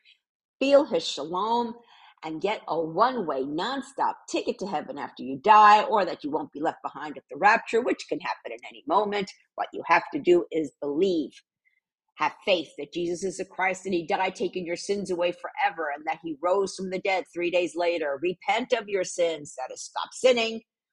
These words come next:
Do a complete one hundred and eighty degree turn in your life and surrender your life to him.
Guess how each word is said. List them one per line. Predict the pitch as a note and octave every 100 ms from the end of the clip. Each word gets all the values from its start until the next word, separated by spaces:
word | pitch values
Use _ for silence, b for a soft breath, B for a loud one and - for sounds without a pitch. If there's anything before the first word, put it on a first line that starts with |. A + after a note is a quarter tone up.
| _ _
Do | E3
a |
complete | E3 D3 - F3 E3+
one | E3+
hundred | F#3+ E3+ E3+ C3+
and | E3
eighty | D#3+
degree | - D#3 C#3+ D#3+ F3 D#3+
turn | - F3 F3
in | E3+ D3+
your | E3+ E3+
life | D#3 F#3+ F#3+
and | F3+
surrender | - D#3+ D#3 C#4+ B3+ A3+
your | F#3
life | E3 D3+ C#3+
to | -
him. | - A2